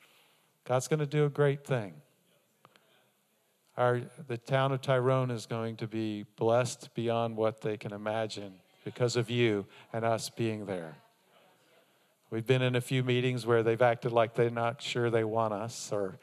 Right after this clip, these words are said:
want the traffic that we'll bring. I understand. They're gonna rejoice at what you bring to their community.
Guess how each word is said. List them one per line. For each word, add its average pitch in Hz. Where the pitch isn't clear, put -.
want 117
the 127
traffic 113
that 110
we'll 110
bring. 104
I 107
understand. 107
They're 117
gonna 113
rejoice 104
at 104
what 104
you 107
bring 107
to -
their 101
community. 95